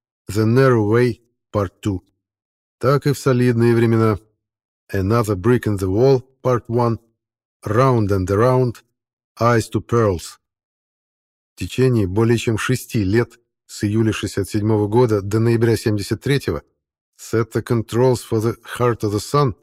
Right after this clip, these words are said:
была одним из основных концертных номеров команды. Композиция является единственной ранней работой Уотерса, разнообразившей сет-листы большей части его сольных турне,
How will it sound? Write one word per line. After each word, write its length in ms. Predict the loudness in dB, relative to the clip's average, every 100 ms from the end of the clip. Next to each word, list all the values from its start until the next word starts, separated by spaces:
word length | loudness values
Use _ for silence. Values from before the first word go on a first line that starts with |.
| _ _
была 320 | -4 2 4
одним 260 | 4 2 0
из 80 | 0
основных 480 | -2 0 2 0 0
концертных 580 | -4 -2 -2 -2 -4
номеров 300 | -2 0 -2
команды. 440 | -2 -2 -2 -4 -8 _ _ _ _ _ _ _ _ _ _ _ _ -10
Композиция 640 | -6 -4 -2 -4 0 0
является 440 | 2 2 2 0
единственной 720 | -2 -2 0 -2 -2 -2 0
ранней 240 | 0 0 0
работой 400 | 0 0 -2 0
Уотерса, 560 | 0 0 -2 -6 -10 -12 _ -4
разнообразившей 920 | -2 0 0 0 2 2 0 -2 -4
сет-листы 640 | -2 -4 -4 -8 -4 -4
большей 400 | 0 0 -2 -4
части 340 | -2 -2 -2 -4
его 140 | -4
сольных 380 | -2 0 0 -4
турне, 460 | -6 -2 0 -2